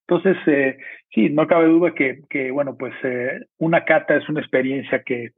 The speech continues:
pues, es una gran oportunidad para que quien quiera conectar con el vino, quien quiera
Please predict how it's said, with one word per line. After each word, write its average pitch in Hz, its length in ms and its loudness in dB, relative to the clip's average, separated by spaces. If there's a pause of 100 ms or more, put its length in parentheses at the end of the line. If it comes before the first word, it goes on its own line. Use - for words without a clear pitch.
pues, 123 140 -2
es 147 100 2
una 165 140 2
gran 147 180 2
oportunidad 135 580 -2
para 123 260 -2
que 117 200 -16
quien 117 240 -16
quiera 151 380 2
conectar 127 480 -4
con 127 160 -6
el 120 100 -6
vino, 127 240 -8
quien 120 180 -16
quiera 135 360 0